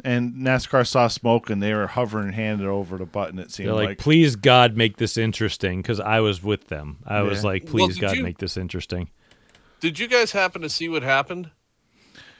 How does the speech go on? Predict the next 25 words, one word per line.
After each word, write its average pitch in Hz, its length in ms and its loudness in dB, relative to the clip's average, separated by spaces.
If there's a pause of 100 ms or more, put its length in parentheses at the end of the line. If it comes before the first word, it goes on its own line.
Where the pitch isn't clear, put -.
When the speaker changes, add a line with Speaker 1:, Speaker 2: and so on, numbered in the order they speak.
(160)
Speaker 2:
Yeah, 127 640 6
I, 113 40 0
Speaker 1:
He 120 60 2
Speaker 2:
I 120 40 0
Speaker 1:
got 120 180 6
Speaker 2:
saw 151 180 8
an 143 80 10
Speaker 1:
sideways 113 160 6
and 117 80 2
hit 101 100 0
the 117 60 6
Speaker 2:
in-car, 110 400 8
Speaker 1:
wall. 98 100 0
Speaker 2:
and 85 140 -2 (140)
he 104 140 -4
just 101 220 -2
got 98 160 0
sideways, 95 400 0
Speaker 3:
His, - 160 -4
Speaker 2:
hit 240 80 -2
the 82 80 -6
wall. 85 220 -4 (280)
Speaker 3:
Dumbass 190 600 4
almost 170 420 -2
over, 160 600 0